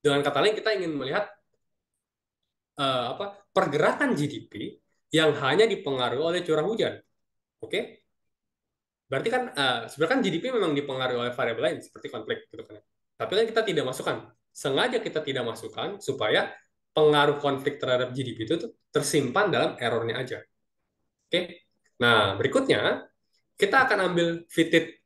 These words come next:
values-nya atau, eh, ya, yang tadi gue bilang gitu ya, kayak, eh, lu punya data rainfall, lu masukin datanya, eh, hitung, eh, menggunakan parameter-parameter ini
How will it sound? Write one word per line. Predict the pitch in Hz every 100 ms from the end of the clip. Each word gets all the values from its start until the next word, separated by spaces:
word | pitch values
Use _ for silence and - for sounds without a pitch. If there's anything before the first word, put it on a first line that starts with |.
| _
values-nya | 135 131 233 - 107 131 - _
atau, | 120 120 196 196 - _ _
eh, | 131
ya, | 123 117
yang | 151
tadi | 143 143
gue | 135 123
bilang | 170
gitu | 156 117
ya, | 123 - _
kayak, | 117 110 - _ _ _
eh, | - 107 104 104 -
lu | 139 135
punya | 127
data | 117 113 113
rainfall, | 107 110 143 156 185 196 - -
lu | 117
masukin | 110 - 123 120
datanya, | 110 107 120 165 208 208 - _ _ _ _ _ -
eh, | 117 107 117
hitung, | 127 180 190 190
eh, | - 113 107 104 104 120 117 123
menggunakan | 113 113 120 147
parameter-parameter | 131 113 110 110 - 107 107 110 104
ini | 127 226